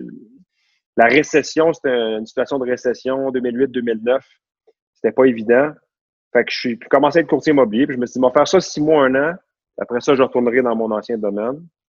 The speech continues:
Fait que je suis rentré en immobilier. Je fais comme, « Oh, si je travaille fort, je peux faire plus de sous. Puis si je suis encore meilleur, il n'y a pas de limite à ce que je peux accomplir. »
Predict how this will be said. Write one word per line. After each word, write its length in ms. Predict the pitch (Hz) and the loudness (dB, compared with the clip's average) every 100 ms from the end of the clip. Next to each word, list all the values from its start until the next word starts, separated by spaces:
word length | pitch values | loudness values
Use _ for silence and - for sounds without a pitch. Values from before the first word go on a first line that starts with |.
| _ - | _ -16
Fait 80 | - | -10
que 40 | |
je 40 | - | -2
suis 180 | 131 | 2
rentré 300 | 135 139 147 | 4 4 4
en 120 | 175 165 | 2 2
immobilier. 880 | 156 139 127 123 139 165 180 170 _ _ _ _ | 0 -2 -4 -2 0 0 -4 -10 _ _ _ _
Je 40 | - | -6
fais 160 | 127 | -4
comme, « 180 | 120 107 95 | -2 -4 -4
Oh, 340 | 139 107 - _ _ _ _ _ _ | -6 -6 -10 _ _ _ _ _ _
si 220 | - 196 | -10 -8
je 80 | - | -4
travaille 380 | 143 135 127 | -2 2 2
fort, 500 | 123 156 240 220 _ _ _ _ _ _ _ _ _ _ _ _ _ | 4 2 2 -4 _ _ _ _ _ _ _ _ _ _ _ _ _
je 80 | - | -14
peux 80 | |
faire 220 | 113 123 - | -4 -4 -2
plus 180 | 123 | -2
de 100 | 113 | -2
sous. 380 | 117 - 233 294 _ _ _ _ | -2 0 -2 -4 _ _ _ _
Puis 100 | _ - | _ -10
si 100 | 143 | -4
je 80 | |
suis 100 | - | 2
encore 380 | 131 123 139 135 | 2 4 4 4
meilleur, 420 | 131 127 151 214 185 _ _ _ _ _ | 4 2 2 0 -8 _ _ _ _ _
il 60 | 117 | -12
n'y 60 | |
a 40 | 120 | 0
pas 140 | 185 | 2
de 60 | 165 | 2
limite 320 | 170 226 226 _ _ _ _ _ - | 2 2 0 _ _ _ _ _ -16
à 100 | 123 143 | -6 -4
ce 80 | - | -2
que 80 | 131 | -4
je 140 | - | -2
peux 100 | 147 | 0
accomplir. » 640 | 131 131 127 107 147 147 | 0 0 -2 -2 -2 -2